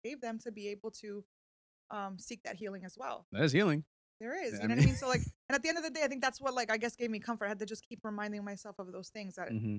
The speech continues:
Speaker 1: if it's, if it's medical, it's medical. You just, you just gotta do what you gotta do. And, uh, and obviously, like, it comes along with a lot of other things. So, uh, you just, you adjust your, your food, you adjust what the, what, um, your routines are, you adjust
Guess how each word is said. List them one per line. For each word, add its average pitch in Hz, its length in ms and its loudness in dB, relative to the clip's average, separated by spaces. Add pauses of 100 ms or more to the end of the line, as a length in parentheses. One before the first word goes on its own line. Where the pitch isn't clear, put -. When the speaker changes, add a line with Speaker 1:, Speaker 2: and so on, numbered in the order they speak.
(140)
Speaker 1:
if 208 140 -4
it's, - 380 -2
if 214 120 -8
it's 269 160 0
medical, 320 300 2
it's 320 100 2
medical. 320 320 0
You 208 100 -4
just, - 140 -14 (360)
you 214 120 -6
just - 140 -10
gotta 208 180 -4 (200)
do 226 60 -6
what 208 140 -6
you 202 40 -10
gotta 190 160 -6
do. - 140 -4 (540)
And, 233 260 4
uh, 254 160 4
and 269 140 8
obviously, 302 320 4
like, 240 180 4
it 220 80 4
comes 247 180 2
along 233 260 6
with 226 100 4
a 226 40 2
lot 214 140 6
of 226 80 6
other 240 160 6
things. 190 300 -2
So, 214 440 0
uh, 196 300 0
you 208 140 -4
just, - 260 -12 (220)
you 214 160 4
adjust 214 280 0
your, 220 140 2
your 208 220 2
food, 240 320 0
you 196 100 0
adjust 196 400 -2
what 202 160 -2 (140)
the, 208 120 -8 (140)
what, 196 220 -2
um, 190 480 -4 (760)
your 220 140 2
routines 233 420 -4
are, 185 120 0
you 202 180 0
adjust 190 400 -6